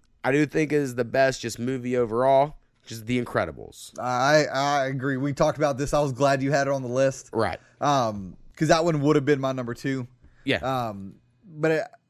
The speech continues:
Speaker 2: I have not got to see the second one, which I want to go see purely because I love The Incredibles that much.
Speaker 1: Yeah, the second one's good.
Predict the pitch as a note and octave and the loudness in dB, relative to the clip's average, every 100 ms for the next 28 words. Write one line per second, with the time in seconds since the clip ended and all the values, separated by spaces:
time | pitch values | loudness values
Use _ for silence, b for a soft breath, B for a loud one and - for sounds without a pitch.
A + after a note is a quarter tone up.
0 | _ _ E3+ G3 F3 D#3 D#3+ D#3+ C#3+ - | _ _ 4 4 4 2 0 0 -4 -4
1 | E3 C3 D3 D3+ D3 C#3 A#2+ B2 C3+ B2 | -4 0 -2 0 -4 -4 -6 -6 -8 -6
2 | C3 B2 C#3 - C#3 C3 C3+ B2+ A#2+ B2+ | -8 -6 -10 -8 -6 -4 -6 -8 -6 -6
3 | A#2 A#2 A#2+ A2+ A#2 A2+ A2+ G#2 B2 G#2+ | -4 -6 -6 -4 -4 -6 -10 -10 -10 -10
4 | G2+ F#2+ D2+ - - - D#3+ C3+ - D3+ | -12 -14 -16 -20 -20 -4 -2 -2 -4 -2
5 | E3 - F#3 F#3 G#3 F#3+ C#3 D3 D3 D3+ | -2 0 0 2 2 0 0 2 4 2